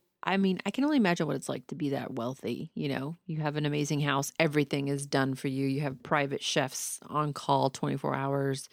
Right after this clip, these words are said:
<clears throat> But he doesn't have anybody living with him. There's no, I mean, there's a cleaning lady that pops in and out. But the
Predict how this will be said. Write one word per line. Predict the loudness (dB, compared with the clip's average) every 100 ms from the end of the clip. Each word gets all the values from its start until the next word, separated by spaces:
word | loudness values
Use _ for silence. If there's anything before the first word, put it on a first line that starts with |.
| -20 _ _ _ _ _ 0
<clears throat> | 4 6 8 8 6
But | 6
he | 8
doesn't | 6 4
have | 2 2 2 2
anybody | 2 4 2
living | 2 2 2
with | -2 -6
him. | -16 _ _ _ _ 0
There's | 0 2
no, | 4 6 6 4 0 _ _ _
I | _ 4
mean, | 6
there's | 8
a | 6
cleaning | 8 10 10
lady | 6 -2 -8 -12 _
that | -16 -4
pops | -4 -4 -6
in |
and | -4 -4
out. | -6 -10 _ _ _ _ _ _ _ _ _ _ _ -20 _ 2
But | 2 2 -4
the | -4